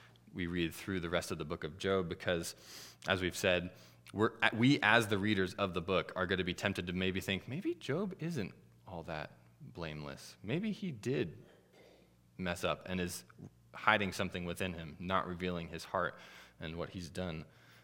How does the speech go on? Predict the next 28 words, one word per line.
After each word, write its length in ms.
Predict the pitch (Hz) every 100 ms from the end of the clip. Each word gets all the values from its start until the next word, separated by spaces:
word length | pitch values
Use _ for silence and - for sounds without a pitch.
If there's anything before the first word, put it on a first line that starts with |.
| -
Um, 180 | 76 82
but 120 | 87
we 120 | 98
must 260 | 98 101 -
remember 380 | 107 95 92 90
what 400 | 90 95 - 101
the 120 | -
author 340 | 90 87 90
has 120 | 87
established 520 | 82 - 95 95 95 -
here 100 | 90
from 160 | -
the 80 | 80
beginning, 540 | 90 87 113 117 117 113 - - - - -
um, 320 | 90 85 80 73
as 120 | 90
a 60 | 87
stated 460 | - 104 95 90 87
truth 320 | - 87 78
of 120 | 73 -
who 300 | 92 85 80 87 95
Job 320 | - 78 73 - -
is. 340 | 110 - - - - _ _ _ _ _ -
And 100 | -
then 80 | 107
the 80 | 98
second 400 | - 120 120 -
thing 280 | 110 104